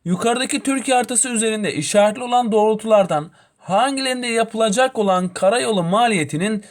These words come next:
diğerlerinden daha az olması beklenir? Şimdi karayolu maliyetinin az olabilmesi için yer şekillerinin arkadaşlar düz olması lazım. Yani engebeli olmaması lazım. Şimdi doğrultulara bakıyorum.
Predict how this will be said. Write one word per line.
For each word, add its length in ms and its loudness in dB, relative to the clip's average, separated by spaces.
diğerlerinden 1040 0
daha 460 0
az 400 0
olması 580 0
beklenir? 480 -8
Şimdi 260 -8
karayolu 420 0
maliyetinin 580 0
az 240 2
olabilmesi 640 -4
için 400 -4
yer 540 2
şekillerinin 720 -4
arkadaşlar 760 0
düz 240 -2
olması 520 2
lazım. 380 0
Yani 240 2
engebeli 800 -2
olmaması 580 0
lazım. 300 -6
Şimdi 220 -4
doğrultulara 640 2
bakıyorum. 420 -4